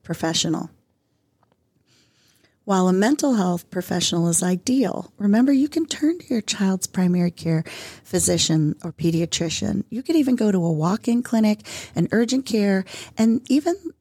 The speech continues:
local emergency rooms if you're concerned about the child's safety or the safety of others. Secure your firearms, your medications, your harmful chemicals, and ensure that all members of the family who have access to them know the procedures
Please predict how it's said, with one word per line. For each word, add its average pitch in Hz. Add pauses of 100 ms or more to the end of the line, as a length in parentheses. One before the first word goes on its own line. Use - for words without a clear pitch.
local 220
emergency 196
rooms 175
if 196
you're 196
concerned 196
about 170
the -
child's 202
safety 190
or 170
the 165
safety -
of 147
others. 143 (540)
Secure 185
your 196
firearms, 175
your 175
medications, 175
your 180
harmful 180
chemicals, 156 (400)
and 220
ensure 226
that 214
all 220
members 269
of 214
the 214
family 170
who 170
have 165
access -
to 175
them 156
know 185
the 247
procedures 170